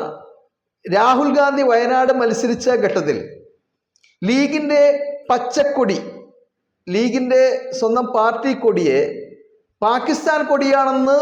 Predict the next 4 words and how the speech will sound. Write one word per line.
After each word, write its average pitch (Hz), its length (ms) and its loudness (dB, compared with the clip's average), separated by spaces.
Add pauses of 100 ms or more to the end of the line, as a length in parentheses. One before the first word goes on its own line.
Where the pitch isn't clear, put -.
(140)
ചിത്രീകരിച്ചുകൊണ്ടാണ് 254 1000 0 (180)
കഴിഞ്ഞ 240 360 0
ലോക്സഭാ 240 580 2
തെരഞ്ഞെടുപ്പിൽ 226 580 0